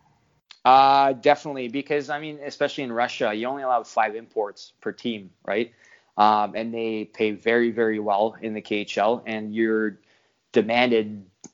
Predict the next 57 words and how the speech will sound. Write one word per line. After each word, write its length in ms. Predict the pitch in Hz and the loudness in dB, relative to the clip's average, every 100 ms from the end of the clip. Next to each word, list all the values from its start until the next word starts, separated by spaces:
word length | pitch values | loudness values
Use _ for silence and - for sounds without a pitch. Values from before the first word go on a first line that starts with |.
| - | -6
uh, 300 | 113 107 107 | -4 -2 0
you're 140 | 107 104 | 0 -2
expected 540 | - - 117 - 110 | -2 0 2 0 -6
to 60 | 98 | -4
perform. 500 | 104 - 110 120 95 | -6 2 4 4 -2
So 220 | - 98 | 0 0
if 260 | - - 120 | 0 0 6
you're, 440 | 123 131 127 117 _ - _ _ | 8 10 8 4 _ -20 _ _
and 480 | 123 127 123 120 113 - _ _ | 4 4 0 -6 -8 -14 _ _
especially 340 | - 135 143 | -2 -2 0
in 60 | 127 | 0
that 180 | 123 135 | 2 2
league, 140 | 131 | 0
you 80 | 120 | -2
only 120 | 123 | -4
play 160 | 117 120 | -2 -2
fifty-six 540 | 117 - 110 110 - | -4 -6 -8 -8 -4
games. 440 | 117 117 101 - - | -2 -2 -4 -14 -18
So 320 | - 120 107 | -2 6 6
you 220 | 101 120 135 | 8 6 8
lose 440 | 143 156 147 - | 8 8 6 -2
three 220 | - 151 | -6 0
or 60 | 143 | 0
four 240 | - 131 | 2 0
games, 440 | 113 120 143 123 - | 0 -4 -6 -8 -6
the 140 | 120 | -6
panic 380 | 110 120 113 104 | -2 -4 -4 0
button 400 | 107 104 101 98 _ _ _ _ | 0 0 -6 -16 _ _ _ _
from 260 | - - 123 | -6 -2 0
up 180 | 120 - | 0 0
top, 320 | 113 107 - | 0 0 -2
from 160 | 135 127 | -6 -6
the 60 | |
sponsors, 840 | 120 117 110 104 - 107 101 - - _ _ _ _ | -8 -6 -6 -6 -6 -6 -6 -14 -20 _ _ _ _
uh, 240 | 107 107 110 | -2 -2 0
then 180 | 110 | -2
it 100 | 110 | -4
comes 240 | 104 117 95 | -4 -4 0
down 180 | 110 104 | -2 0
to 100 | 110 | -2
the 80 | |
coach 460 | 104 - 107 101 - | -2 2 2 2 -4
and 100 | 107 | -6
then 80 | 107 | -2
to 160 | 120 | 0
the 80 | 110 | 0
managers, 720 | 110 110 110 101 107 101 101 | 0 -2 -2 -2 -2 -2 -4
and 340 | 107 101 101 95 | -12 -16 -20 -8
it 260 | 117 113 110 | 0 0 2
goes 240 | 117 110 | 4 4
right 280 | 95 113 113 | 2 -2 -2
to 80 | - | -2
the 160 | 107 104 | -4 -4
imports. 420 | 104 - 104 - | -6 -2 -2 -2
So 200 | - 110 | -2 0
the 120 | 113 | 2
imports, 520 | 123 120 131 131 - | 0 6 6 6 0